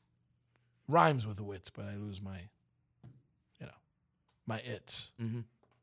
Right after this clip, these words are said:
Speaker 1: Shh. See what I did there?
Speaker 2: I see.
Speaker 1: Okay, good. How uncomfortable is it for a woman to see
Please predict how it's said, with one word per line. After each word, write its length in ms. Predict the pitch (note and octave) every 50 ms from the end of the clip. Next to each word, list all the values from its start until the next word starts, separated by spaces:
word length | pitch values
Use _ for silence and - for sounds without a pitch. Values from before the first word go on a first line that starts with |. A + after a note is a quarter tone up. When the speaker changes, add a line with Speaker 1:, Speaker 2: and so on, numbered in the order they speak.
| _ _ _ _ _
Speaker 1:
Shh. 440 | - - - - - - - - - - _ _ _ _ _ _ _ _ _ _ _ _ _ _ _ _ _ _ _ _ _ _ _ _ _ _ _ _ _ _ _ _ _ _
See 160 | - - - A#2
what 80 | G#2
I 60 | G#2+
did 200 | G2 G2 G2 F#2
there? 140 | G#2+ G2+ A2+ - -
Speaker 2:
I 120 | G#2 A#2
see. 280 | B2 - F3+ F#3 E3 B2 - -
Speaker 1:
Okay, 160 | D3+ B2+ - - A2 A#2+
good. 100 | G2+ - - - - _ _ _ _ _ _ _ _ _ _ _ _ _ _ _ _ _ _ _ _ _ _ _ _ _ _ _ _ _
How 240 | - - - - G4+ A#4 A#4 A4
uncomfortable 840 | - F3+ D#3 - - F#3 G3 G3 - - D3+ B2+ B2 B2 A2+ G#2 -
is 260 | - C3 D3+ D3+ C3+ A2
it 200 | F#2 E2 D2+ - - - - - _ _ _ _ _ _ _ _ _ _ _ _ _ - _ - - - - - _ _ _ -
for 340 | - - - F3+ E3 D3+
a 140 | C#3+ C3 B2
woman 640 | A#2+ A#2+ B2+ D#3+ A3 C4 A3+ C3 F2+ F2+ F#2+ F#2+ G2+ - _ _ _ _ _ _ _ _ _ _ _ _ _ _ _ _ _ _ _ _ _ _ _ _ _ _ _ _ _ _ _ _ _ _ _ -
to 140 | - F#3 F3+
see 580 | - - - - F#3 F3+ E3 D3 B2 B2 C3+